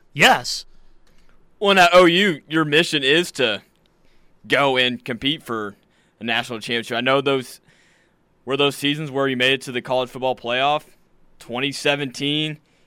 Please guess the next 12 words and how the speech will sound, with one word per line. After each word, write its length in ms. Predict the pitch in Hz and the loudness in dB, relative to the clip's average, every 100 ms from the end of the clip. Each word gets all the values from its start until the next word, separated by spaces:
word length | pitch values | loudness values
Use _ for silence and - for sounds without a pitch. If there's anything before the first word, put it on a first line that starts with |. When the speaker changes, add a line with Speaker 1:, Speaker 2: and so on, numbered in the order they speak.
| - | -14
Speaker 2:
you 120 | 120 | -12
came 240 | 135 135 | -4 -2
into 100 | 139 | -2
the 120 | 127 123 | -4 -6
preseason 800 | - 139 123 135 135 135 127 | -6 -8 -6 -6 -6 -8 -10
top 300 | - 127 131 | -8 -6 -6
five. 640 | - 120 123 135 143 139 _ _ _ _ _ _ | -4 -2 0 0 -2 -8 _ _ _ _ _ _
You 100 | 107 | -20
pretty 220 | - 151 | -8 -4
much 180 | 143 143 | -2 -4
stayed 440 | - - 131 170 | -6 -2 -2 0
there 300 | 120 110 113 | -2 -6 -8